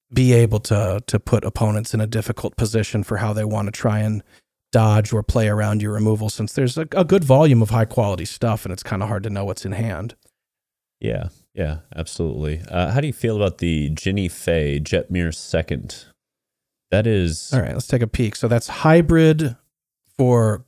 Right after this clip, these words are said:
Speaker 2: Gruul and Selesnya and a green. So we're
Speaker 1: Right.
Speaker 2: talking three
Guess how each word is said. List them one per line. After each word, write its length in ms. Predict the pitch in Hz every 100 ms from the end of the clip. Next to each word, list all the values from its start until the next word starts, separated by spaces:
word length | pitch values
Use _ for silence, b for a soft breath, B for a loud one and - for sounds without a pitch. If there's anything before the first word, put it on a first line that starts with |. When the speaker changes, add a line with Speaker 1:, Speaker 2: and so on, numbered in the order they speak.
| _ _
Speaker 2:
Gruul 320 | 104 110 107
and 220 | 80 98 101
Selesnya 920 | - 92 95 95 82 76 71 85 - -
and 260 | 98 95 87
a 40 |
green. 400 | 87 85 76 76
So 100 | -
we're 100 | 117
Speaker 1:
Right. 80 | 107
Speaker 2:
talking 260 | 110 92 85
three 540 | - 123 123 131